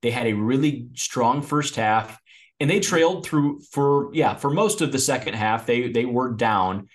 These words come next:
but I, <sighs> they were down seven, man, and a, a huge drive to get into overtime. The fourth down call, um, the fourth and two, the, the play call I thought was really good. There were actually people out there that said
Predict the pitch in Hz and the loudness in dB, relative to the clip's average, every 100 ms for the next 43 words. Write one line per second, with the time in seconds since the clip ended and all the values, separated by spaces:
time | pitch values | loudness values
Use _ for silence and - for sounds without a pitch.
0 | - _ - 135 123 123 - 123 139 170 | -20 _ -16 -6 -4 -4 -2 -2 0 0
1 | 170 - - _ _ _ _ - - - | -2 -2 -10 _ _ _ _ -18 -16 -10
2 | - - - _ _ _ _ _ _ _ | -8 -8 -14 _ _ _ _ _ _ _
3 | _ _ _ 139 151 143 135 135 - 120 | _ _ _ 0 2 2 2 2 2 0
4 | 101 101 98 98 98 - 113 113 110 120 | 0 -2 -2 -4 -8 -8 -4 -2 -4 -10
5 | - 117 117 - 107 - - 180 180 143 | -4 -2 -2 -4 -8 -10 -10 -4 0 2
6 | 107 113 113 104 98 95 - _ _ 120 | 0 0 2 2 2 -4 -6 _ _ -8
7 | 113 113 107 104 107 113 110 - - 120 | -2 -2 0 -2 -2 -4 -4 -6 -10 -6
8 | - 190 202 - 123 147 160 160 156 156 | 0 0 0 0 2 2 0 0 0 0
9 | - _ _ _ - 123 113 113 113 147 | -8 _ _ _ -4 0 0 0 0 0
10 | 147 123 110 123 123 135 135 _ _ - | 2 0 0 0 0 0 -4 _ _ -10
11 | 120 110 107 110 107 - 117 120 123 123 | 0 2 2 0 -4 0 -2 0 2 2
12 | 107 117 107 101 110 101 113 110 104 107 | 0 0 -2 -2 -6 -2 0 0 0 -2
13 | 113 - 180 269 302 208 - 208 - 196 | -2 -2 0 2 0 0 -2 -4 -4 -2
14 | 170 117 147 202 170 147 - 147 | 0 0 0 0 2 0 0 0